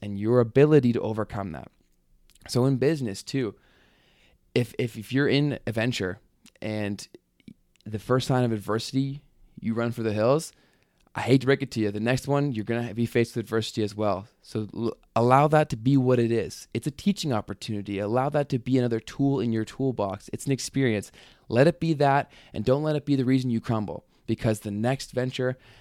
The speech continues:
the next business is going to be faced with a different challenge, but a challenge nonetheless. So it becomes a bigger issue, one that is a personal issue. Be okay with adversity. Become comfortable with that.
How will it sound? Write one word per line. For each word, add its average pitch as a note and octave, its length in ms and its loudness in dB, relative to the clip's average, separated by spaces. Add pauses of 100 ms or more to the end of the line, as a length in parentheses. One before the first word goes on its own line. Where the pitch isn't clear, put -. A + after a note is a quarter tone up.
(220)
the F#2 120 -10
next G#2 400 -2
business A2+ 580 -2
is A2 140 -8
going A#2+ 380 2
to A#2+ 160 0
be A2+ 160 0
faced - 540 -4
with A#2 140 -4
a A2+ 60 -4
different E3 440 0
challenge, A#2+ 440 -2
but A#2 100 0
a A2 40 2
challenge B2+ 480 0
nonetheless. G2 640 -2 (420)
So A#2+ 200 4
it A#2+ 100 -2
becomes C3 280 -2
a B2 60 -2
bigger A2 400 2
issue, F#2 480 -6
one A#2 320 -4
that G#2+ 180 -4
is G#2+ 320 -8 (140)
a G#2+ 60 -6
personal A#2+ 720 0
issue. F2 380 -6 (360)
Be E3 200 4
okay E3 340 4
with C3 160 2
adversity. G2 480 -4
Become C#3 520 -6
comfortable B2+ 600 -4
with G2 160 -8
that. E2 260 -8